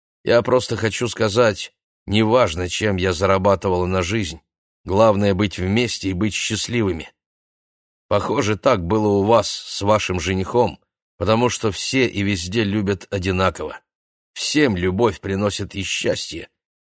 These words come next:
и страдания. Мы с Нино были счастливы до тысяча девятьсот четырнадцатого года.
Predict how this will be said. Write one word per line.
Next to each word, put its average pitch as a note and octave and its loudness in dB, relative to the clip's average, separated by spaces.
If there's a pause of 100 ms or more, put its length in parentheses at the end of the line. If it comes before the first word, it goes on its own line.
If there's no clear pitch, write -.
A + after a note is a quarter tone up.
(140)
и - -6
страдания. C#2+ -4 (1500)
Мы G#2+ 4
с - -4
Нино G#2 0
были G2 0
счастливы G2+ -2
до F2+ 2
тысяча F#2 -4
девятьсот F#2+ -2
четырнадцатого F#2+ -4
года. D#2+ -2